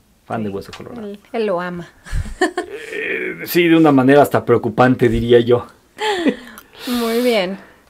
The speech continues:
Speaker 1: Muy
Speaker 2: Bueno,
Speaker 1: bien.
Speaker 2: Pues ustedes sigan comentando si les gustó o no les gustó el partido de la selección,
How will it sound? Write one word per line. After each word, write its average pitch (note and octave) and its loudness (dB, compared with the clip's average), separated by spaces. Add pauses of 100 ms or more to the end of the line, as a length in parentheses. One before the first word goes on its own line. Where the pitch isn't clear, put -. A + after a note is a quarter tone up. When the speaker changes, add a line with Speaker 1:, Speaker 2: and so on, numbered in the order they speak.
(420)
Speaker 1:
Muy D#3 2 (100)
Speaker 2:
Bueno, C#3 6
Speaker 1:
bien. G2+ 2 (300)
Speaker 2:
Pues B3 2
ustedes D4+ 2 (200)
sigan D4 0
comentando C4 0
si A3 -6
les G#3 -4
gustó G3+ -4
o B3+ 0
no B3 0
les A3+ -4
gustó B3 -2
el A3+ -4
partido G#3+ -2
de G#3+ 0
la G3+ -4
selección, B3+ -4